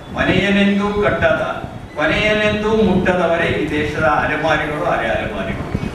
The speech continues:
ಹಾಗಾಗಿ ಕುವೆಂಪು ಅವರಿಗೆ ಮಾತಿದೆಯಲ್ಲ, "ಎಲ್ಲಿಯೂ ನಿಲ್ಲದಿರು, ಮನೆಯನೆಂದು ಕಟ್ಟದಿರು, ಕೊನೆಯನೆಂದು ಮುಟ್ಟದಿರು" ಇದೆಯಲ್ಲ, ಆದಿವಾಸಿಗಳಿಗೂ ಹೀಗೆ ಅನ್ವಯಿಸ್ಬೋದು. ಯಾಕೆಂತಂದ್ರೆ ಅವರು ಎಲ್ಲಿಯೂ ನಿಲ್ಲದಿಲ್ಲ, ಕೊಡ್ತಾ ಇರ್ತಾರೆ, ಹೋಗ್ತಾ ಇರ್ತಾರೆ.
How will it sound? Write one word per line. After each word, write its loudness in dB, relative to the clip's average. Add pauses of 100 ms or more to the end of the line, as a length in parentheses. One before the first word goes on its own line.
(580)
ಹಾಗಾಗಿ 0
ಕುವೆಂಪು 2
ಅವರಿಗೆ 0
ಮಾತಿದೆಯಲ್ಲ, 0
"ಎಲ್ಲಿಯೂ 2
ನಿಲ್ಲದಿರು, -2
ಮನೆಯನೆಂದು 4
ಕಟ್ಟದಿರು, -2
ಕೊನೆಯನೆಂದು 2
ಮುಟ್ಟದಿರು" 2
ಇದೆಯಲ್ಲ, 0 (480)
ಆದಿವಾಸಿಗಳಿಗೂ -2
ಹೀಗೆ 0
ಅನ್ವಯಿಸ್ಬೋದು. -2
ಯಾಕೆಂತಂದ್ರೆ -2
ಅವರು -2 (340)
ಎಲ್ಲಿಯೂ 2
ನಿಲ್ಲದಿಲ್ಲ, 2 (840)
ಕೊಡ್ತಾ 2
ಇರ್ತಾರೆ, -4
ಹೋಗ್ತಾ 2
ಇರ್ತಾರೆ. -2